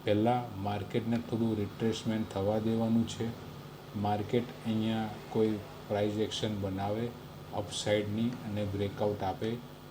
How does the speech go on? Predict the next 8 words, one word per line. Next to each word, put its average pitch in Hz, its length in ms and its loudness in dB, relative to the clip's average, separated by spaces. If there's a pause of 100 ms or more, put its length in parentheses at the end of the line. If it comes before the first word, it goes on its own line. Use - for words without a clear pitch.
(180)
ત્યારે 101 280 2
જ 104 80 0
આપણે 104 300 0
એને 107 260 -2 (420)
બાય 104 200 2
કરવાનું 107 560 0
છે. - 160 -4 (880)
મારા 107 260 6